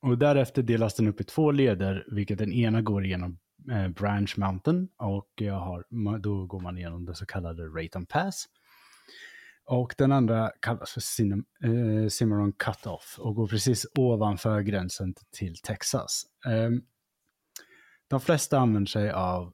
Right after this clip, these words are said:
Cimar-, eh, Cimarron Route, eller Cutoff som man kallar det, för då slapp man röra sig genom ett bergspass.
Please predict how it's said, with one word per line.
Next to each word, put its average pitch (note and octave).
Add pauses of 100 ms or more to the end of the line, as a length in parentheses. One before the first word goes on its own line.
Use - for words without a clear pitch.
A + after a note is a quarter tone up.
Cimar-, F#2+ (240)
eh, G2
Cimarron F#2
Route, A2 (100)
eller F#2+
Cutoff C#3+
som -
man C#3+
kallar C#3
det, C#3
för A2+
då C#3+
slapp B2
man B2
röra C3+
sig A#2+
genom A2+
ett A2
bergspass. C3+